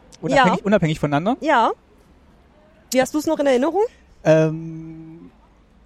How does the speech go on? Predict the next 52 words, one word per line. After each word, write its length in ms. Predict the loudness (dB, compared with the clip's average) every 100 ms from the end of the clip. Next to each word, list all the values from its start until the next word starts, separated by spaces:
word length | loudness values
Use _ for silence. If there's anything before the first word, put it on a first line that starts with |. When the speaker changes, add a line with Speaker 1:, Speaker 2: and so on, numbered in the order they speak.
| _ _ _ -20
Speaker 1:
also 240 | -18 -14
es 140 | -4 0
war 160 | 2
sehr 180 | 4 2
voll 320 | 2 -2 0
auf 160 | -4 -4
jeden 200 | -6 -6
Fall 400 | -4 -4 -4 -10 -2
und 680 | 0 0 -4 -10 -14 -14 -18 -18
es 100 | -4
gab 140 | -2 0
unglaublich 380 | 2 0 -2 -2
viel 220 | -2 0
zu 140 | -2
sehen 200 | 2 0
und 80 | 0
auszuprobieren. 640 | -4 -2 -4 -2 0 0 0
Das 140 | -2
haben 80 | -2
wir 60 | -2
gar 120 | -6
nicht 140 | -4
alles 180 | -4 -4
geschafft, 560 | 0 0 0 -6 -16 -16 -20 -20 -20 -20 _ _ _ _ _ -8
weil, 560 | 0 2 2 0 -4 -10 -16 -10 -2
weil 120 | -2
so 80 | 0
viel 140 | -2
los 260 | -2 -4 0
war. 180 | -2 -2 _ _ _ -20 _ _ 0
Und 300 | 2 2 -2
ich 80 | -2
glaub, 140 | -2
ich 80 | 2
war 140 | 0
noch 100 | 0
nicht 160 | -6 -2
so 120 | 0
lange, 260 | 2 2 0
wo 80 | -2
ich 160 | -2
war. 200 | -2 -2
Das 180 | -4 -4
war 80 | -4
jetzt 80 | -2
vor 100 | -4
einem 100 | 0
halben 180 | 0 2
Jahr 160 | 2
und 120 | 0
dreiviertel 300 | -2 0 2
Jahr. 220 | 2 0